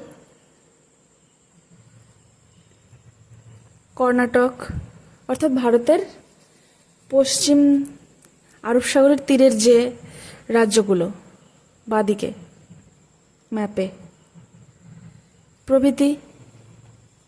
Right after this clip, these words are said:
আর এখানে কি কি বিশেষ ধরনের প্রাণী এবং উদ্ভিদ পাওয়া যায় সেগুলো হলো কি?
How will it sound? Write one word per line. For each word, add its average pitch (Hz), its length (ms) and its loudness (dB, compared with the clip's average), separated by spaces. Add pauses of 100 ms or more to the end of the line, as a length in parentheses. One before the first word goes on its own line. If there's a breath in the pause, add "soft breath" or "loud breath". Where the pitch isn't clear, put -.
(1160)
আর 233 120 -6
এখানে 254 300 -2
কি 262 160 -6
কি 269 140 -4
বিশেষ 254 380 0
ধরনের 269 340 2
প্রাণী 247 340 -2
এবং 247 220 0
উদ্ভিদ 233 380 0
পাওয়া 208 260 2
যায় 220 220 -2 (120)
সেগুলো 220 360 -2
হলো 226 200 0
কি? 277 220 -4